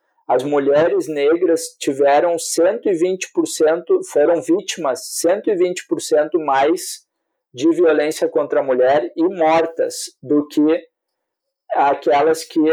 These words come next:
não, que passaram pelos outros tipos de programa, né? Então, esse, esse tipo de compreensão de que determinados remédios funcionam pra um segmento, eh, por exemplo, homens de classe média e ricos serem presos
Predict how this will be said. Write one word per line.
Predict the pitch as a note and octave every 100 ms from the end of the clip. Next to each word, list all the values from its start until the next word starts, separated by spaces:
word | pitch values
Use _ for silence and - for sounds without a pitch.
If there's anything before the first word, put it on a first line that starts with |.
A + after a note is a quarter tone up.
| E3+ -
não, | D3 D3+ E3+
que | F3 -
passaram | - C#3+ - D3+ D#3+
pelos | E3+ D3
outros | D3+ C#3+ -
tipos | - C#3
de | C3
programa, | - C3+ B2 A#2 G#2+ - - _ - _
né? | B2+ B2+
Então, | C3 D#3 F3 F3+
esse, | E3 - F#3+
esse | F3 E3+ - F3+
tipo | - D#3 A#3+ G#3+
de | D#3+ F3+ E3+ D#3+ D3+ C#3+ - - E3+ -
compreensão | F3 F#3 F#3+ F#3+ F3+ E3 - D#3+ D#3+ F3 D#3 _ _ _ _ _ C3
de | C#3+
que | -
determinados | D3+ D#3+ E3 E3 D#3+ D#3+ E3 -
remédios | F#3+ F3 D#3 D3+ D3+ -
funcionam | E3 D3+ - E3 E3 G3+ G3+
pra | E3+ D3+ - _ -
um | E3+
segmento, | G3 - F3 E3+ D3+ D3 C#3 C3+ B2
eh, | - F#2+ F#2+ -
por | C3+
exemplo, | C3 C3+ - - -
homens | C3+ D3+ E3 E3 - - _
de | C3+
classe | - D#3 C3+ - D#3
média | C#3 D3 D#3+ D3+ C3
e |
ricos | C#3 F3+ F#3+ C3+ A#2 - -
serem | - D#3+ E3 D#3+ -
presos | C#3+ D3+ F#3+ - C3+ - -